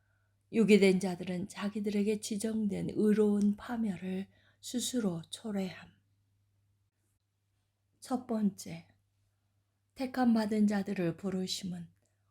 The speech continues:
오직 그들을 긍휼의 그릇으로 삼으신 하나님의 은혜로 말미암음. 그러나 본 사안을 더욱 명확하게 하기 위하여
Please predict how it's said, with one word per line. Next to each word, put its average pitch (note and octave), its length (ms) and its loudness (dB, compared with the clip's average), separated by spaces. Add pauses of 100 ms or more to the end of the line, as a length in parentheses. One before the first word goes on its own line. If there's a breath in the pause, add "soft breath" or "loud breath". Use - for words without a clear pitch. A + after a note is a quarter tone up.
(140)
오직 F3+ 640 4
그들을 G3 460 2
긍휼의 G#3 520 4
그릇으로 A3 560 -4
삼으신 G3+ 720 -6 (380 soft breath)
하나님의 A#3 580 2
은혜로 A3 480 6
말미암음. F3+ 680 -2 (2000)
그러나 F#3+ 460 2
본 G#3+ 240 4
사안을 G3+ 680 2
더욱 G#3 320 2
명확하게 A3 760 0
하기 G#3+ 500 -4
위하여 F3 440 -6